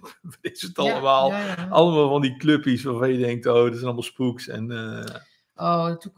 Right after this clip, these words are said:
Speaker 2: de balie had zo, zo'n andere weg op kunnen gaan,
Speaker 1: Ja.
Speaker 2: een jaar of vijf geleden. Hebben ze niet gedaan.
Speaker 1: Maar
Speaker 2: Ja.
Speaker 1: ik denk dat hij, eh, ik denk dat hij bij de balie eruit vliegt binnenkort. Ik de-, de-, ik denk dat ze daar een, eh,
Speaker 2: Ja,
Speaker 1: een,
Speaker 2: denk je?
Speaker 1: een vrouw van kleur gaan, eh,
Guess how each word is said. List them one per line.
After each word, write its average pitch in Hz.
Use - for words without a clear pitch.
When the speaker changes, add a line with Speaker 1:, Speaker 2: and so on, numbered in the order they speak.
Speaker 2:
de 170
balie 180
had 175
zo, 175
zo'n 180
andere 165
weg 170
op -
kunnen 160
gaan, 151
Speaker 1:
Ja. 131
Speaker 2:
een 160
jaar 156
of 160
vijf 151
geleden. 160
Hebben 175
ze 170
niet 180
gedaan. 175
Speaker 1:
Maar 180
Speaker 2:
Ja. 202
Speaker 1:
ik 180
denk 220
dat 190
hij, 185
eh, -
ik 156
denk 214
dat 220
hij 208
bij 196
de 190
balie 170
eruit 113
vliegt -
binnenkort. 104
Ik 170
de-, -
de-, 143
ik 147
denk 160
dat 147
ze -
daar 117
een, 117
eh, 120
Speaker 2:
Ja, 220
Speaker 1:
een, 247
Speaker 2:
denk 240
je? 294
Speaker 1:
een -
vrouw 120
van 107
kleur 95
gaan, 95
eh, 95